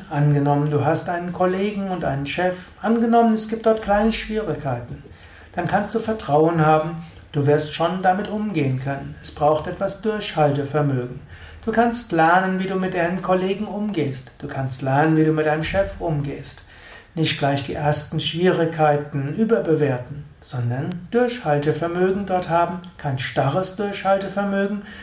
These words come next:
sondern offenes Durchhaltevermögen, mit offenem Geist Dinge beginnen.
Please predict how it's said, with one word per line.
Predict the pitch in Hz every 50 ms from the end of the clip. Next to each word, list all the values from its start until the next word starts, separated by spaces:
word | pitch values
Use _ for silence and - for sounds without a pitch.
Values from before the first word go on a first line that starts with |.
| - - -
sondern | - - 220 220 220 220 220 220
offenes | - 226 226 226 - 185 170 147 - -
Durchhaltevermögen, | - 156 143 139 - - 143 139 139 131 143 117 - 151 139 131 127 123 131 143
mit | 151 156 - -
offenem | 196 202 202 - 208 196 196 190
Geist | - 170 151 143 131 127 - - - - - - - - -
Dinge | 165 160 160 160 151 151 147 143
beginnen. | 139 139 151 139 139 143 135 - - -